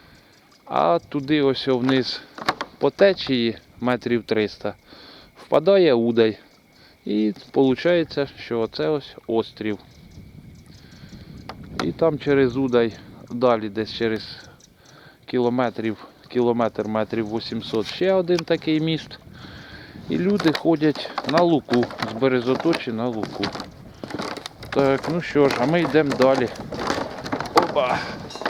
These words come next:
Мене зараз взагалі цікавить, чи замерз затон тут поряд зо мною. Там завжди по первому льоду, ну, не тільки по первому льоду,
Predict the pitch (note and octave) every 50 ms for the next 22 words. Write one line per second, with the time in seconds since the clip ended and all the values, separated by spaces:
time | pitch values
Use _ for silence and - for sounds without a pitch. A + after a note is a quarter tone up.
0 | - - - - - - - - - - - - - - - - - - - -
1 | - - - - - - - - - - - - - C3+ D#3 F3+ F3 C#3+ C3 E3+
2 | F3+ E3+ E3 - - - - - - - - - - - - - - - - -
3 | - - - - - - - - - - - - - - - - - - - -
4 | - - - - - - D3+ D3+ B2+ D3+ D#3 D3+ E3+ F3+ E3 - - D3+ - -
5 | - E3+ E3+ D#3+ D3+ - - - - - - - - - - - - - - -
6 | - - - - - - - - - - - - - - - - - - - -
7 | - - D3 D3 C3 D3+ E3 D#3+ E3 F3+ F#3+ F#3 E3 C#3+ - - - - - -
8 | - - - B2 - C3 E3+ F3 - - F#3 E3 C3+ A2+ G2 - - - - -
9 | - - C#3+ - - - D3 D3 C3 C#3 C3+ A#2 - A2+ C#3 C#3+ D#3 F3+ F#3+ G3
10 | F#3 E3 E3+ - - - - - - - - - - - - - - - - -
11 | - C#3 C#3+ - C#3 C3+ D3+ D3 C#3+ C3+ A#2+ A#2+ A#2+ - - F3+ F3 - - C#3+
12 | - - E3 E3 D#3 D3 D3 D3+ D3 C#3+ C#3+ D3+ D3 C#3 D#3 G#3+ A3+ G3 - -
13 | - - G#3+ A3 F#3 D#3+ D3+ - - - - G3 E3 - F3+ E3 - F3 E3 D#3
14 | D#3 D#3 D3+ C#3+ D3 D3 D3+ D#3 C#3+ C#3 D#3 D3